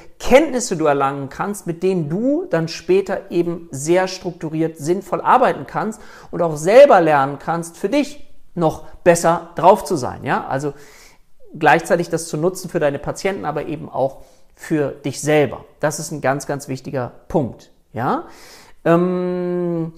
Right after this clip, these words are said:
wie kann ich mir so eine eigene, so einen Weg vorstellen von der Idee der Ausbildung bis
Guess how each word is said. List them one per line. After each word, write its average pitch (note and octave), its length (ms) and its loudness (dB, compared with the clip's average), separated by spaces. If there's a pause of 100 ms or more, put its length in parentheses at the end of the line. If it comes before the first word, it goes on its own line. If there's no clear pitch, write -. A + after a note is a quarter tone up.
(220)
wie B3+ 140 2
kann D4 220 0
ich D4+ 140 -4
mir B3 320 2
so G3+ 160 0
eine G3+ 320 0
eigene, G#3 640 4 (240)
so F3 100 0
einen F3+ 240 2
Weg A#3+ 300 2
vorstellen G3 840 2
von E3 460 -2 (380)
der E3 120 4
Idee F3 420 4
der F3+ 180 2
Ausbildung A3+ 840 2
bis A#3+ 400 0